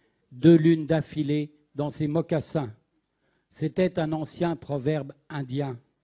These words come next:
Quand tu as prononcé ces mots à l'encre noire de tes yeux, j'ai compris que c'était un message. Maintenant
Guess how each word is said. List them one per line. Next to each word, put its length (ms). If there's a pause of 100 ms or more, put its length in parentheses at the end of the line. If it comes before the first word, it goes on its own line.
(720)
Quand 120
tu 120
as 80
prononcé 600
ces 200
mots 340 (560)
à 120
l'encre 420
noire 640 (180)
de 120
tes 120
yeux, 520 (420)
j'ai 200
compris 680
que 80
c'était 400
un 80
message. 720 (640)
Maintenant 680